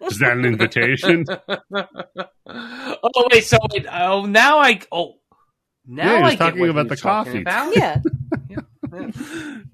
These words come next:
Speaker 1: <laughs> Oh, man. No, Cooper is definitely the fucking hero, for sure. So, okay. I always like to do the, the, this little, and I need to get my, uh, my audio clip back.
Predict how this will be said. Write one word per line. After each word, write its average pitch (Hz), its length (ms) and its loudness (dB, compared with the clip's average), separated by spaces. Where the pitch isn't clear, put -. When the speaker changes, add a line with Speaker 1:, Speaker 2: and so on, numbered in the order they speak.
Speaker 1:
<laughs> - 0 -
Oh, 101 400 -6
man. 80 520 -10
No, 151 120 4
Cooper 208 380 4
is 131 140 2
definitely 117 580 0
the 92 120 -8
fucking 92 360 -6
hero, 82 520 -6
for 139 260 4
sure. 90 480 -4
So, 170 400 2
okay. - 380 2
I 160 100 2
always 233 240 0
like 175 200 2
to 165 80 -2
do 139 220 4
the, 123 180 0
the, 120 260 0
this 120 300 -2
little, 127 360 -4
and 143 280 -4
I 151 60 6
need 185 220 0
to 165 80 2
get 120 220 -4
my, 104 300 -4
uh, 82 380 -10
my 98 120 -4
audio 101 480 0
clip - 400 -10
back. 90 420 -10